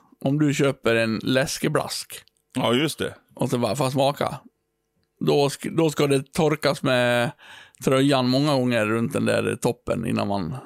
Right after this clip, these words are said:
Speaker 1: smakar.
Speaker 2: Åh, herregud. Ja, nej, vi är väl yin och yang här, kan vi säga.
Speaker 1: Ja, ja, men det är skönt.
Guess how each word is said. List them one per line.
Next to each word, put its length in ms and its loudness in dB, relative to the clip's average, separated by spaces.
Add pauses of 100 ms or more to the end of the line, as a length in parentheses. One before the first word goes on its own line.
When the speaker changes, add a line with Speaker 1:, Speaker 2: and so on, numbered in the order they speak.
Speaker 1:
smakar. 580 -4 (460)
Speaker 2:
Åh, 280 -4
herregud. 680 -4 (960)
Ja, 400 0 (240)
nej, 520 2 (280)
vi 240 2
är 80 4
väl 160 2
yin 260 2
och 80 2
yang 300 2
här, 260 2
kan 200 0
vi 60 0
säga. 320 0 (200)
Speaker 1:
Ja, 220 0 (240)
ja, 160 -4
men 20 0
det 100 4
är 40 -2
skönt. 320 0